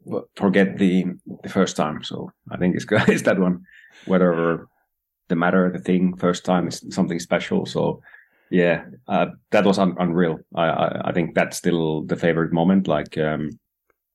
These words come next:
and then funnily enough, it kind of becomes easier after that. Um, I mean, yeah, it just,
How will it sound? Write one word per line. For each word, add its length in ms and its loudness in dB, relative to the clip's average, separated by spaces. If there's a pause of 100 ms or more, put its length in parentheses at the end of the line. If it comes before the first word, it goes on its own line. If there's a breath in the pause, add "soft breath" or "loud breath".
(240)
and 420 4 (480)
then 540 2 (140)
funnily 380 2
enough, 360 0
it 140 -8 (200)
kind 160 0
of 120 -6
becomes 640 -2 (260)
easier 340 2
after 280 -4
that. 400 -4 (200)
Um, 600 -8 (580)
I 100 0
mean, 280 2
yeah, 140 2
it 200 0 (240)
just, 320 -4